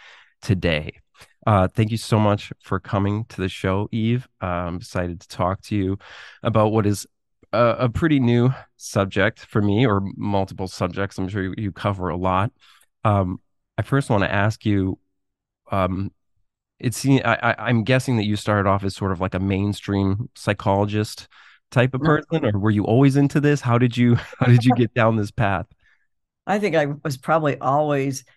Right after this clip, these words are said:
Speaker 2: always had an interest in, um, actually it was like U F Os and E Ts and, um, really, um, psychology. Although I started out as a, as a scientist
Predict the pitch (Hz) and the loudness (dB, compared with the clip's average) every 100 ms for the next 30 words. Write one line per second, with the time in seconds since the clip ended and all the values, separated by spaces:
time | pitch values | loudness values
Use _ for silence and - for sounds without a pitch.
0 | _ _ - - 180 170 170 156 - 160 | _ _ -8 -4 -2 -2 -2 -2 -2 -4
1 | 160 151 - - 165 147 143 127 131 127 | -4 -6 -8 -8 -4 0 0 0 -2 -4
2 | 123 _ _ 151 220 - 147 135 143 123 | -8 _ _ -2 0 -2 -4 -2 -6 -4
3 | 143 147 135 147 151 143 135 151 143 - | -2 -2 0 0 0 -2 -4 -6 -8 -2
4 | 147 147 151 143 - _ _ - 131 135 | 0 2 0 -2 -10 _ _ -10 -6 -4
5 | 127 123 117 - _ - 135 123 120 120 | -4 -6 -8 -14 _ -8 -8 -8 -8 -10
6 | 117 _ _ _ _ 165 277 285 170 - | -12 _ _ _ _ -6 -2 0 0 0
7 | 139 135 131 127 131 - - 160 143 147 | 0 0 -2 -4 -8 -12 -2 -2 0 0
8 | 143 139 113 110 - _ _ 131 139 143 | 0 -2 -6 -12 -14 _ _ -4 0 2
9 | 139 135 139 - 147 139 135 139 139 - | 2 2 0 -2 -4 -2 -2 -2 -2 -2
10 | 127 117 - 127 127 - 127 131 135 104 | -6 -6 -6 -6 -6 -4 -4 -4 -6 -8
11 | - - | -8 -14